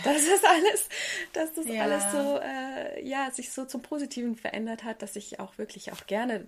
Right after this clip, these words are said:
Speaker 2: dann dort geblieben bin, einfach diese
Speaker 1: Ja,
Speaker 2: Zeit.
Speaker 1: ja.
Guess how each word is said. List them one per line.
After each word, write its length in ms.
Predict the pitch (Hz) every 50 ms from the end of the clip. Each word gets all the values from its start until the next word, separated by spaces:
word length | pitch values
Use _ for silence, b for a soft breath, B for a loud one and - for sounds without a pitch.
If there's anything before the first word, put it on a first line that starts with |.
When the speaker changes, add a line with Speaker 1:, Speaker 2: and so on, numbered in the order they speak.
| -
Speaker 2:
dann 220 | - 185 185 180 175
dort 360 | 185 180 185 180 - - - - - - - - - - -
geblieben 420 | - 214 202 214 240 277 269 196 175
bin, 180 | 175 170 185
einfach 280 | 185 185 175 175 180 180
diese 220 | - - 226 220 214
Speaker 1:
Ja, 80 | 208
Speaker 2:
Zeit. 260 | - - 190 180 202 226 233 -
Speaker 1:
ja. 60 | -